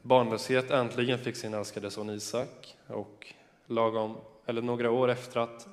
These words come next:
Isak hade fötts, så fick han befallning av Gud att du ska offra honom för att jag säger det. Eller Maria, som, eh,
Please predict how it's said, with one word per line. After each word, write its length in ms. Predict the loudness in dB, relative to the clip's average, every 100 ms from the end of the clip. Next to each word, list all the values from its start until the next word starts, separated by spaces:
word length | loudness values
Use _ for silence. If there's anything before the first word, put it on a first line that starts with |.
| -8
Isak 280 | -8 -6
hade 120 | -10 -8
fötts, 480 | -8 -8 -10 -20 -20 _ _ _ _
så 160 | -10 -10
fick 220 | -8 -6
han 300 | -4 -4 -6 -12 -20 -20 _
befallning 520 | -8 -2 -2 -2 -6
av 120 | -8
Gud 280 | -6 -6 -8
att 340 | -12 -16 -20 -20 _ _ _ _ _
du 100 | -12
ska 160 | -8 -6
offra 280 | -8 -8 -8
honom 240 | -8 -12 -20 _ _ _ _ _ _ _
för 160 | -12 -8
att 100 | -6
jag 160 | -8
säger 280 | -6 -8 -8
det. 100 | -12 -20 _ _ _ _ _ _ _ _ _ -20 -6
Eller 220 | 2 4 6
Maria, 680 | 8 8 6 6 6 4 -4 -14 -20 -20 _ _ _ _ -20
som, 500 | -6 -4 -4 -6 -8
eh, 200 | -8